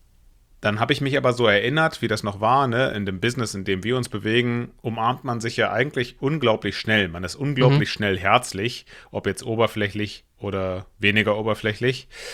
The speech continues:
Speaker 1: Ähm, aber da hab ich dann auch schon damals die Unterschiede gemacht zwischen ehrlicher Umarmung und unehrlicher Umarmung.
Speaker 2: Ja, weiß ich genau.
Speaker 1: Weißt
Speaker 2: Ich
Speaker 1: du,
Speaker 2: weiß
Speaker 1: was ich
Speaker 2: genau, was
Speaker 1: meine?
Speaker 2: du meinst.
Speaker 1: Es sind, es gibt ja diese, diese typischen Business-Umarmungen, wo man aber schon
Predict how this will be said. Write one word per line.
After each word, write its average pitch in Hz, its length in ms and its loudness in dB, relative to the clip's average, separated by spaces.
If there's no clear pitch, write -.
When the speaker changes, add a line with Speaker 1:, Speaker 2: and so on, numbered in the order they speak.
Speaker 1:
Ähm, 101 440 -2
aber 113 180 0
da 107 100 6
hab 127 100 2
ich - 220 -2
dann 120 300 2
auch 117 160 0
schon 117 180 -2
damals 120 380 2
die 131 100 -6
Unterschiede 139 400 0
gemacht 127 320 2
zwischen 113 480 -6
ehrlicher 151 480 4
Umarmung 151 720 0
und 123 240 -6
unehrlicher 92 600 -4
Umarmung. 90 220 -4
Speaker 2:
Ja, 143 180 10
weiß 147 140 8
ich - 40 -10
genau. 180 200 8
Speaker 1:
Weißt 120 80 6
Speaker 2:
Ich - 40 -4
Speaker 1:
du, 131 60 4
Speaker 2:
weiß 120 60 4
Speaker 1:
was - 20 -
ich - 20 -2
Speaker 2:
genau, 139 140 4
was 120 100 6
Speaker 1:
meine? 170 60 0
Speaker 2:
du 196 60 0
meinst. 98 300 -4
Speaker 1:
Es 101 120 -6
sind, 127 180 -4
es 127 100 0
gibt - 160 -2
ja 143 80 6
diese, 131 400 4
diese 117 420 -2
typischen 139 440 -4
Business-Umarmungen, 143 880 0
wo 123 100 2
man 147 140 0
aber 120 180 2
schon 135 380 -2